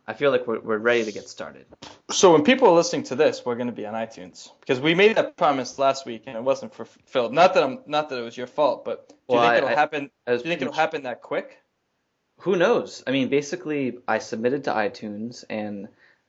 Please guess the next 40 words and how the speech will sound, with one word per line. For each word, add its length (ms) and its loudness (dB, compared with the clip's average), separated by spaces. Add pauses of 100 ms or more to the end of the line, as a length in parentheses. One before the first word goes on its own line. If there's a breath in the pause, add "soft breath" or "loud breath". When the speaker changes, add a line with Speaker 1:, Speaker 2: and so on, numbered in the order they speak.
Speaker 1:
they 180 2
sent 220 -2
me 80 -2
an 80 -2
email 260 2
saying, 380 -4
"You're 160 2
under 200 -2
review. 520 -2 (360)
We'll 140 -4
get 100 0
back 260 0
to 60 -6
you." 160 -8 (220)
So 420 -2 (220)
we'll 100 -14
see 120 -4
what 100 0
they 120 -2
say. 220 -4 (680 soft breath)
Speaker 2:
Hmm. 120 -20
Speaker 1:
Shouldn't, 300 0
shouldn't 220 0
take 160 4
more 160 4
than 120 2
a 40 0
week. 320 -6 (1200)
Speaker 2:
Um, 440 -6 (440)
did 160 -8
you 200 0
happen 280 2
to 60 0
watch 280 2
the 280 0
Kentucky 340 -10
Derby? 320 -6 (760 loud breath)
Speaker 1:
I 60 2
did 120 4
not. 420 0